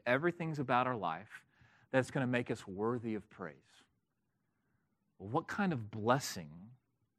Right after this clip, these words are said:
looks like that? He tells us. Look at verse four. "Even as He chose us in Him before the foundation of the world, that we should be holy and blameless."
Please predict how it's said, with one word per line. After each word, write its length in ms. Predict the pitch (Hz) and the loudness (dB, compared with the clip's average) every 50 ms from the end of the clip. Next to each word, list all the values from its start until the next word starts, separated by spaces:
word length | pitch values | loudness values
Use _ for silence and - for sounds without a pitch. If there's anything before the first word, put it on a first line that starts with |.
| _ _ _ - | _ _ _ -2
looks 300 | 110 127 123 - - - | 0 0 0 0 -6 -2
like 200 | 113 101 95 - | -2 -2 -2 -4
that? 240 | 87 87 78 - - _ _ _ _ _ _ _ - _ _ _ _ - | -8 -10 -10 -10 -14 _ _ _ _ _ _ _ -20 _ _ _ _ -12
He 140 | - - 117 | -2 -2 -2
tells 360 | - - 131 117 113 104 - | 2 6 6 6 6 6 0
us. 320 | 67 - - - - - - _ _ _ _ _ _ _ _ _ _ _ - | -8 -14 -14 -16 -18 -18 -20 _ _ _ _ _ _ _ _ _ _ _ -2
Look 140 | 117 113 - | -2 2 2
at 80 | 120 | 2
verse 220 | 101 113 110 104 - | 4 4 4 2 2
four. 360 | - - 113 95 80 73 - - _ _ _ _ _ _ _ _ _ _ _ _ _ _ _ _ _ _ _ _ - | -4 -2 0 0 0 -2 -8 -18 _ _ _ _ _ _ _ _ _ _ _ _ _ _ _ _ _ _ _ _ 8
"Even 260 | - 135 147 143 147 143 | 12 12 12 12 12 12
as 120 | 139 120 | 10 8
He 80 | 120 110 | 8 2
chose 420 | - - - 160 156 165 160 156 | 2 6 10 10 12 12 10 8
us 180 | 165 143 - 135 | 6 4 4 0
in 80 | 123 | -2
Him 260 | 113 131 160 165 165 | 2 4 6 6 6
before 260 | 165 143 - - 139 127 | 6 4 4 4 4 4
the 60 | 117 | 6
foundation 640 | - - 120 117 113 110 123 135 143 - - 151 135 | 6 6 6 6 8 8 8 6 6 6 2 -4 -4
of 80 | 117 | -2
the 80 | 117 113 | -2 -2
world, 420 | 101 107 127 131 123 113 104 95 | 2 6 8 8 8 8 6 4
that 140 | 107 110 - | 2 0 2
we 120 | 131 131 | 2 2
should 200 | 123 - - 110 | 2 2 -2 -4
be 120 | 98 107 95 | -4 -4 -4
holy 880 | - - - - - 135 131 143 151 151 147 160 156 151 151 156 151 151 _ _ _ _ _ _ _ _ _ _ - | -4 -8 -14 -2 4 6 8 8 8 6 4 4 6 6 4 2 0 -6 _ _ _ _ _ _ _ _ _ _ -6
and 180 | 101 98 90 80 | -4 -4 -2 -2
blameless." 840 | 95 90 92 92 90 85 80 73 73 - - - - - - - | -2 -2 -2 -2 -2 -4 -8 -12 -16 -18 -18 -16 -14 -14 -16 -18